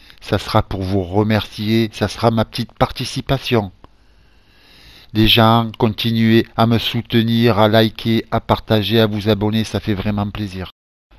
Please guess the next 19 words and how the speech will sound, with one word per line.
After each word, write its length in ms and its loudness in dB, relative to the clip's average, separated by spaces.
Donc 280 2
les 80 0
potos, 500 0
pour 140 -2
pouvoir 300 0
récupérer 460 -2
les 100 -2
tenues, 440 -2
on 140 0
aura 220 0
besoin 320 0
d'un 160 2
ami. 280 0
Mais 120 4
on 160 6
pourra 520 0
être 320 0
jusqu'à 420 -2
quatre 500 -2